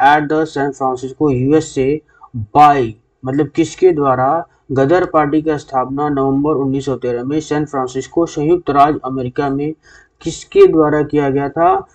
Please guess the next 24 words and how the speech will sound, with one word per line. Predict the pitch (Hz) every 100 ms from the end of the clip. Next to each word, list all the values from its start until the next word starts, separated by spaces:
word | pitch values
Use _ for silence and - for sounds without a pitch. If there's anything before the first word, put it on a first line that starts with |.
| _ -
तो |
किसके | 151 151 - 165
द्वारा | 165 170
किया | 165 175 170
गया | 175
था? | 185 392 427 _ _ 151
लाला | 139 147 147 143 156 175 170 - _ _ - -
हरदयाल, | 135 123 139 139 147 156 147 - _ _ _ _ _ _ _ 131
लाला | 135 151 180
हरदयाल | 143 175 165 143 143 220 - _ _
के | 131
द्वारा | 131 131
किया | 120 120 113
गया | 113
था | 117
ना। | 151 180
तो | -
ऑप्शन | 120 131 156 151
क्या | 156
सही | 151 165
होगा | 175 175 180
आपका? | 165 131 117 - _ _ 127
बी | 139 156
ऑप्शन | 139 123 - 233 247